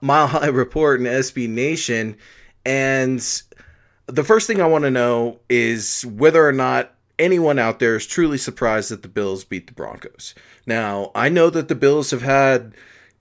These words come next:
kind of a cupcake schedule and have some wins over teams that are, uh, less than average, if we're gonna be honest, but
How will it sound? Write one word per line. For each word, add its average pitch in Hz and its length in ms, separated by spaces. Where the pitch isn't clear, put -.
kind 117 160
of 120 60
a - 20
cupcake 180 460
schedule 151 720
and 131 120
have 127 200
some 123 400
wins 147 400
over 147 160
teams 147 460
that 127 140
are, 120 240
uh, 110 340
less 143 280
than 156 160
average, 123 760
if 123 160
we're 120 120
gonna 117 160
be 107 140
honest, 113 560
but 113 380